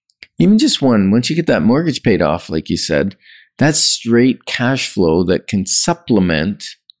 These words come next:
your income. Like, you've got the old age pension, you've got, uh,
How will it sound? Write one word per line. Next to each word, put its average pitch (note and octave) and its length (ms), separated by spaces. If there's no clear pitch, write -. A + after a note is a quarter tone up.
your C3+ 140
income. G#2+ 340
Like, F2+ 180
you've G2+ 140
got C3 180
the G#2+ 120
old G#2 240
age F#2+ 260
pension, F2 640
you've F2+ 140
got, F#2 240
uh, D#2+ 360